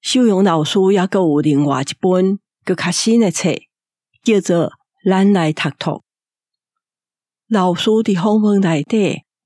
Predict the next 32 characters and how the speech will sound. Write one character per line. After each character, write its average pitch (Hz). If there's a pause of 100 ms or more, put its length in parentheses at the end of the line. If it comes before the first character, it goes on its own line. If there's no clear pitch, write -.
(140)
会 170
来 165
甲 202
大 175
家 160
介 226
绍 -
伊 165
这 185
两 170 (140)
本 156
册， - (800)
这 240
两 185
本 214
册 226
伫 165
册 254
店 147
拢 170
买 165
会 156
着， - (540)
大 165
家 -
会 160
使 175
去 190
找 -
来 147
看 151
卖。 -